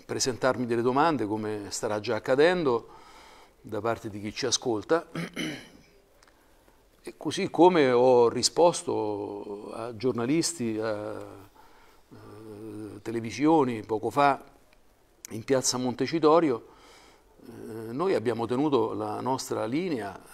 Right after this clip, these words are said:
in maniera lineare, co-, coerente, chiedo scusa per il bisticcio di parole, eh, quindi insomma ci fa un po' specie dover rispondere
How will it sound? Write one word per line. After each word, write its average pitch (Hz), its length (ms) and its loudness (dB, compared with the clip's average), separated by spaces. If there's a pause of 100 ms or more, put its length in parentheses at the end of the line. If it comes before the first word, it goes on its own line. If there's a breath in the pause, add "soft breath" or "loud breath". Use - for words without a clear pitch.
(300)
in 107 180 -12
maniera 113 640 -4
lineare, 113 540 -2
co-, 107 220 0
coerente, 123 540 -2
chiedo 104 160 -4
scusa 120 320 -6
per 110 100 -2
il 107 80 -4
bisticcio 104 480 -8
di 117 80 -4
parole, 131 380 4 (1200 loud breath)
eh, - 100 -16
quindi 127 500 -4
insomma 123 440 -6
ci 131 140 -6
fa 151 160 0
un 110 100 -14
po' 120 140 -10
specie 123 440 0
dover 127 240 4
rispondere 139 840 4